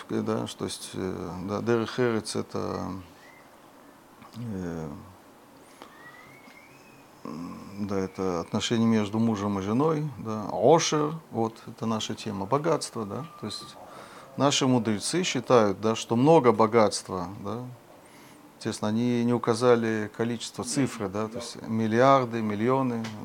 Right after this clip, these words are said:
да, о каком богатстве идет речь, да. Да, каждый должен, э,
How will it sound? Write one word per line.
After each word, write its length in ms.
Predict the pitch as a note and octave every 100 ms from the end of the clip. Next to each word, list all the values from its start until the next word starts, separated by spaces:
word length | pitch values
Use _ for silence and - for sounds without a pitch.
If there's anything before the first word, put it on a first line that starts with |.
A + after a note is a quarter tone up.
| G#2
да, 160 | A2 A2 A2+ -
о 200 | A2 A2 -
каком 200 | - C3+
богатстве 480 | A#2+ A2+ A2 - A2
идет 240 | A2 A2 D3
речь, 240 | D3 - A2
да. 80 | B2 - - - - - - - - -
Да, 160 | G2+
каждый 400 | G2 C3 A#2 A#2+
должен, 420 | A2+ A#2+ A2 A#2 A2
э, 360 | A2 G#2+ G#2